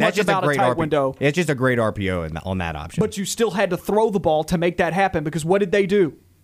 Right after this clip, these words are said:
Speaker 1: They committed to the run there.
Speaker 2: They
Speaker 1: They committed to the run on that play. And a lot of
Speaker 2: esta-,
Speaker 1: that
Speaker 2: they,
Speaker 1: is
Speaker 2: and,
Speaker 1: scheme,
Speaker 2: and because
Speaker 1: but
Speaker 2: they established the run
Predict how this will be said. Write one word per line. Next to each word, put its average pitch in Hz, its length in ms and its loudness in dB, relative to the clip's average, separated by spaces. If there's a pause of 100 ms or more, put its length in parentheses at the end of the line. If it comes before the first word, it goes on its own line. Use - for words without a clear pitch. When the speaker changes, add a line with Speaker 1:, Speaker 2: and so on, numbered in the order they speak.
(360)
Speaker 1:
They 160 140 2
committed 165 520 -2
to 190 100 0
the 170 100 0
run 202 260 -2
there. 143 220 -4 (960)
Speaker 2:
They 95 180 0 (140)
Speaker 1:
They 165 120 2
committed 180 320 2
to 208 100 2
the 180 80 2
run 190 180 2
on 165 100 -2
that 156 140 -4
play. 185 320 -4
And 170 120 -2
a 170 60 4
lot 196 120 4
of - 60 2
Speaker 2:
esta-, 160 120 2
Speaker 1:
that 202 60 0
Speaker 2:
they, 113 100 4
Speaker 1:
is 110 160 -2
Speaker 2:
and, 120 100 0
Speaker 1:
scheme, 170 180 2
Speaker 2:
and 135 80 2
because 151 180 2
Speaker 1:
but 143 60 2
Speaker 2:
they 143 120 4
established 131 480 -2
the 113 80 -2
run 117 320 0